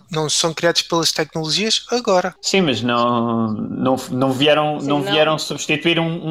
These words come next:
Speaker 2: uma coisa que já existia, é uma coisa que foi criada de raiz,
Speaker 3: Certo.
Speaker 2: não é? Mais por aí.
Speaker 3: Como
Speaker 1: Sim, mas
Speaker 3: consequência da
Speaker 1: imagina,
Speaker 3: evolução tecnológica.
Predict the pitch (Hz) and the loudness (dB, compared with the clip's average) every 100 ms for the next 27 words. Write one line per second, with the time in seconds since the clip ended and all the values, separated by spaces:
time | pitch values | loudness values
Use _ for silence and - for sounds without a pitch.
0 | 156 156 175 160 160 165 160 151 - 214 | -2 0 2 0 0 2 2 0 -4 0
1 | 143 117 120 117 135 147 - 151 - 160 | 2 2 0 -2 -4 -6 -6 -8 -4 2
2 | 156 156 156 156 165 240 208 226 233 - | 2 2 -6 -8 -6 -4 -6 -6 -6 -6
3 | - _ 120 120 - 127 123 - - - | -12 _ -16 -14 -4 0 -2 -4 -20 -20
4 | - - - _ _ _ _ _ 240 240 | -20 -20 -20 _ _ _ _ _ -4 0
5 | 285 240 240 - 147 208 180 175 185 151 | 0 0 0 2 2 2 2 2 0 0
6 | 139 - 247 240 233 247 240 185 180 - | -2 -4 -6 -10 -10 -8 -6 -6 -10 -18